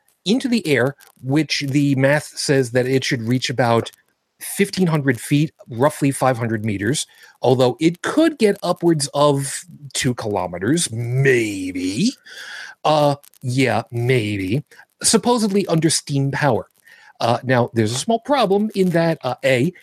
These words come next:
he doesn't have the right permits, uh, from the Bureau of Land Management. He does not have any kind of permits from the F A A to allow this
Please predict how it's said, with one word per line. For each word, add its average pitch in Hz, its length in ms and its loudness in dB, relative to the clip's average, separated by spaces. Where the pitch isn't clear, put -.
he - 160 -2
doesn't 113 240 0
have 110 140 2
the 107 80 -4
right 98 200 -4
permits, 214 520 -2
uh, - 40 -8
from 151 400 0
the 143 160 -2
Bureau 131 340 2
of 113 120 -4
Land 113 280 0
Management. 104 440 -4
He 139 180 -2
does 131 180 0
not 139 140 2
have 127 200 2
any 131 200 4
kind 131 220 -2
of 123 80 -6
permits 120 480 0
from 117 280 0
the 107 200 -4
F 131 200 0
A 113 260 -2
A 160 300 2
to 104 160 -4
allow 90 260 -4
this 113 340 0